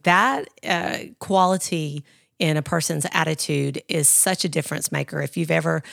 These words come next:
served on a team with anybody, if you've ever worked with anybody and you've got somebody that is a problem solver, it is such a beautiful quality.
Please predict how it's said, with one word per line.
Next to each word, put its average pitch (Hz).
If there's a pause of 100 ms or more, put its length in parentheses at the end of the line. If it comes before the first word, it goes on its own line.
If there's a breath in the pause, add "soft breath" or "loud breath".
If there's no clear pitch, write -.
(160 loud breath)
served 185
on 165
a 151
team 180
with 170
anybody, 160
if 151
you've 139
ever 131
worked 165
with 170
anybody 151
and 147
you've 143
got -
somebody 151
that 143 (280 loud breath)
is 165
a 160
problem 151
solver, 143
it 202
is 160
such - (180)
a 147 (120)
beautiful 165
quality. 160